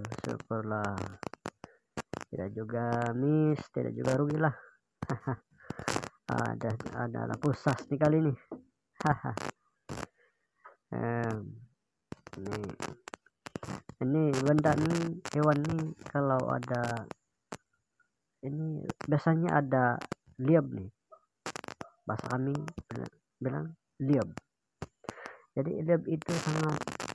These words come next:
eh, berharga, saudara, eh, kawan-kawan. Kalau dijual boleh-boleh juga harga dia. Nah, liab ini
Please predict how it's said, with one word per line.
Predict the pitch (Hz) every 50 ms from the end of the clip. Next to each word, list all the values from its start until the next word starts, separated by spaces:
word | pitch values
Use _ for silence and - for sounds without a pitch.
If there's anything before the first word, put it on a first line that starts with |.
| - - 135
eh, | 135 135 135 131 131 131 135
berharga, | 143 127 120 143 147 147 139 147 143 - - - - - - - - - -
saudara, | - 123 110 - 104 92 - - - - - 117 120
eh, | - _ - - 123 120 117 113 113 113 117 120
kawan-kawan. | 123 123 120 120 120 - 110 98 92 101 - - - _ - - - - - _ - - - _ - - - - _ _ - - - _ _ _ _ _ _ _ _ -
Kalau | - 131 117 123 123 120
dijual | 117 123 120 123 135 143 143 143 139 135
boleh-boleh | 120 113 110 110 104 117 135 147
juga | 143 135 131 127 113 110
harga | 110 113 110 98
dia. | 98 95 95 95 92 - _ _ _ _ - - _ _ _ _ _ _ _ _ _ _ _ _ _ _ _ _ _ _ _ _ _ - - - - _ _ - - - - _ - - - _ - - - - - - - - - - -
Nah, | - 107 113 113 117
liab | 123 147 147 147
ini | 147 143 147 160 175 175 180 175 170